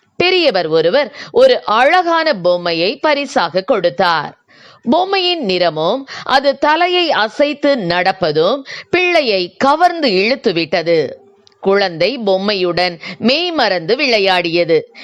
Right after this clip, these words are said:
இதை பார்த்து கொண்டிருந்த ஒருவர் பக்கத்தில் இருப்பவரிடம் கூறினார், "குழந்தை பொம்மையை வைத்து விளையாடுவதை பார்க்க எப்படி இருக்கிறது?" என்று.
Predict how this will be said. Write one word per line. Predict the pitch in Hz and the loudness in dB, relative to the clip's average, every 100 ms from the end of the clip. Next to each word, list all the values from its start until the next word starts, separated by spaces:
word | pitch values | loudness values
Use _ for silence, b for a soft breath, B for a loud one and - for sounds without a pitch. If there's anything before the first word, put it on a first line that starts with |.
| B | B
இதை | - 330 349 | -2 0 0
பார்த்து | 349 349 370 370 | 2 2 2 0
கொண்டிருந்த | 311 254 220 214 190 160 | 0 0 0 0 -2 0
ஒருவர் | 160 185 285 - | 2 2 0 -2
பக்கத்தில் | 233 - 226 226 | -4 -2 -2 0
இருப்பவரிடம் | 190 180 165 175 160 160 156 | 0 0 -2 -2 -2 -2 -4
கூறினார், | 147 170 160 202 269 B B B - | -2 0 0 0 -2 B B B -2
"குழந்தை | 311 349 330 170 165 214 240 B 196 | 2 2 0 0 -2 -2 -6 B 2
பொம்மையை | 277 339 381 359 320 | 2 2 0 0 0
வைத்து | 196 196 220 277 | 0 -2 0 -2
விளையாடுவதை | 208 190 208 269 254 214 180 | 0 0 2 0 0 0 -2
பார்க்க | 165 180 160 - | -2 -4 -2 -2
எப்படி | 320 269 254 - 370 370 | 0 0 0 0 2 2
இருக்கிறது?" | 320 247 233 180 165 | 0 0 0 0 -2
என்று. | 262 226 156 160 147 - | -2 -4 -4 -2 -2 -4